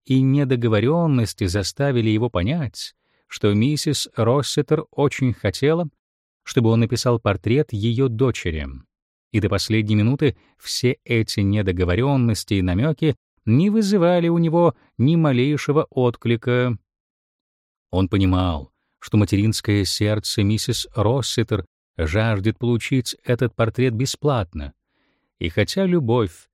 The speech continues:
это любовь и все такое прочее, он, как всякий художник, терпеть не мог лишаться того, что ему причиталось. Игнатиус Мулинер, молодой человек, мог поиграть с мыслью о том,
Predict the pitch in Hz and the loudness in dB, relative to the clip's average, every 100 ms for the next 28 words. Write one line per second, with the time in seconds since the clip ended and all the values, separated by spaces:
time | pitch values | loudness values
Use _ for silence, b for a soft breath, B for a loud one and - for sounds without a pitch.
0 | _ _ - 85 95 90 85 90 160 160 | _ _ -8 -4 -2 -2 0 0 2 2
1 | - _ _ 92 82 117 95 92 85 120 | -2 _ _ -8 -4 -4 -4 -4 -2 0
2 | 196 - - - - _ _ _ 127 143 | -2 -4 -10 -10 -14 _ _ _ 0 2
3 | 165 180 _ - 151 - - 160 160 156 | 0 -2 _ -4 -4 -4 -2 -2 -2 -4
4 | 147 165 156 185 - _ _ _ _ - | 0 0 -2 -6 -8 _ _ _ _ -2
5 | 190 - 110 107 113 - 117 123 - 120 | -2 -2 -2 0 0 0 0 0 -2 -4
6 | - 117 113 - - 113 113 98 - - | -2 -2 -2 -2 -4 -2 -2 -2 -6 -2
7 | 131 120 151 160 - 175 107 87 82 82 | 0 0 -2 -2 -2 -2 0 0 -4 -8
8 | - - _ _ _ _ _ - 101 85 | -10 -10 _ _ _ _ _ -6 -4 0
9 | 87 104 107 - 113 120 - 95 90 110 | 0 0 -2 -2 -2 -2 -2 0 0 2
10 | 135 127 104 90 - _ _ _ - 92 | 0 0 -2 -4 -8 _ _ _ -2 0
11 | 101 110 127 - 123 110 92 139 170 135 | 2 2 0 -2 0 0 0 -2 -2 -6
12 | - - _ _ _ - 202 220 _ 196 | -10 -20 _ _ _ -2 2 2 _ 0
13 | 202 160 202 170 - 185 165 - 131 135 | 0 2 2 0 0 0 0 -2 0 0
14 | 127 226 220 | 2 2 2